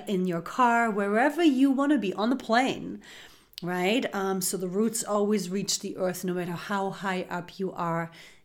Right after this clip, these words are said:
in the sky. And so go ahead and settle yourself in and stretch and use the breath. Deepen your breath, slow it down more and more and more.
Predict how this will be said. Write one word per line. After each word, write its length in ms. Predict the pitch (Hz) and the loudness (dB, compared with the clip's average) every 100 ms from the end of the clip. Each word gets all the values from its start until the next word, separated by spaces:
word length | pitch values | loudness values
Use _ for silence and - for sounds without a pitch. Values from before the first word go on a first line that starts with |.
| _ 208 | _ -4
in 300 | 196 190 185 | 0 0 0
the 100 | 180 | 0
sky. 640 | - - 175 160 143 135 - _ - - - - - _ _ _ _ - | 0 0 -4 -8 -10 -12 -18 _ -20 -20 -20 -20 -20 _ _ _ _ -14
And 200 | - 175 | -8 -2
so 160 | 170 170 | -2 -2
go 260 | 165 185 185 | -4 -2 -2
ahead 220 | 160 160 | -2 -2
and 140 | 170 | 0
settle 340 | - 202 208 214 | 0 2 2 4
yourself 960 | 214 214 208 - 196 190 185 170 - - _ | 4 4 2 2 0 0 -2 -4 -8 -16 _
in 960 | 233 233 226 214 214 220 214 214 208 202 | 0 2 4 4 4 2 2 2 2 2
and 180 | 165 - | 0 0
stretch 680 | - - 233 220 220 - | 0 0 -2 -2 -2 -4
and 140 | 180 180 - - - - - - - - - - - - - - - - - - - | -4 -6 -12 -20 -20 -20 -20 -20 -20 -20 -20 -20 -20 -20 -20 -20 -20 -20 -20 -20 -4
use 520 | 208 220 233 233 220 | 2 4 6 4 2
the 80 | 202 | 0
breath. 540 | 214 240 240 220 - - - - - - - - - - - - - 190 | 0 -2 -2 -6 -4 -4 -2 -4 -8 -8 -10 -8 -8 -8 -8 -8 -10 -2
Deepen 500 | 226 233 240 240 226 | 4 4 6 4 4
your 160 | 220 202 | 4 0
breath, 340 | 226 214 214 | -2 -2 -4
slow 420 | - 214 214 240 | -4 2 4 6
it 100 | 247 | 4
down 400 | 247 240 262 269 | 4 2 4 4
more 260 | 214 208 202 | 6 6 4
and 120 | 202 | 2
more 220 | 190 190 | 2 2
and 120 | 190 202 | 2 2
more. 280 | 269 311 | 4 2